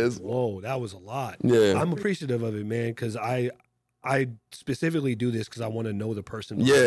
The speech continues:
Speaker 2: it.
Speaker 1: yeah.
Speaker 2: Like, your philosophy, just watching you on Instagram, man, is crazy.
Speaker 1: Respect.
Speaker 2: Like, now, <clears throat> I don't even have to ask the second question
Speaker 1: Mm-hmm.
Speaker 2: 'cause you just literally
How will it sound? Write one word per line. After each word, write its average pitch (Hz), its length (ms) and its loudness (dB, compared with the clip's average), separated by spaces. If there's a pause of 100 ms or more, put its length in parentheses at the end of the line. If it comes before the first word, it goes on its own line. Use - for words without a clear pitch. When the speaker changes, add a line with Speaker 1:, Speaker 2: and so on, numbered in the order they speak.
(140)
Speaker 2:
it. - 100 -2
Speaker 1:
yeah. 110 400 6
Speaker 2:
Like, 113 140 -2
your 139 140 0
philosophy, 120 920 -6
just 147 260 -6 (180)
watching 131 420 -4
you 120 260 -6
on 110 100 -8
Instagram, 107 580 -8
man, 104 200 -10
is 98 100 -16
crazy. 117 400 -6
Speaker 1:
Respect. 104 580 2
Speaker 2:
Like, 110 340 -6 (720)
now, 131 480 0 (120)
<clears throat> - 160 -12
I 151 760 -4
don't 180 120 2
even 147 140 0
have 135 200 -4
to 120 60 -8
ask 139 300 0
the 107 80 -12
second 127 340 -4
question 117 320 0
Speaker 1:
Mm-hmm. 117 100 4
Speaker 2:
'cause 95 120 -4
you 147 100 -4
just 117 300 -6
literally 107 840 -4